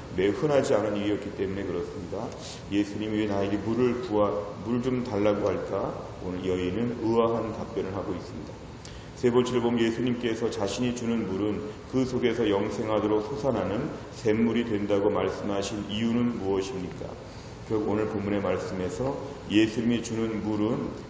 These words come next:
결국 예수님을 만나서 받는 은혜, 예수님을 통한 축복, 예수님이 함께 하시면 인생의 모든 갈급-, 갈급함, 갈증이 해결된다는 것을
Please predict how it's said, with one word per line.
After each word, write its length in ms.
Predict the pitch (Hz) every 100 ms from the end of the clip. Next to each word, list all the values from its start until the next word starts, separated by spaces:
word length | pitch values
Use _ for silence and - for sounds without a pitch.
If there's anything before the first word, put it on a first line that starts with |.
| -
결국 200 | 95 101
예수님을 640 | 92 113 113 120 120 123
만나서 840 | 110 85 107 110 107 117 123 - - - 98
받는 440 | 98 104 104 104
은혜, 300 | 110 107 82 - - - - 95
예수님을 520 | 113 110 110 113 107
통한 300 | 117 113 117
축복, 640 | - - - 101 - - - - -
예수님이 500 | 104 110 107 120 120
함께 400 | 117 139 135 -
하시면 600 | 127 107 - 110 113 113 - - -
인생의 440 | 110 123 127 131
모든 600 | 110 110 120 135 131 -
갈급-, 480 | - 120 120 131 - -
갈급함, 560 | 120 123 - 98 80 - - - -
갈증이 560 | 110 110 - 120 120
해결된다는 720 | 131 156 147 117 104 101 98 87
것을 380 | 92 117 113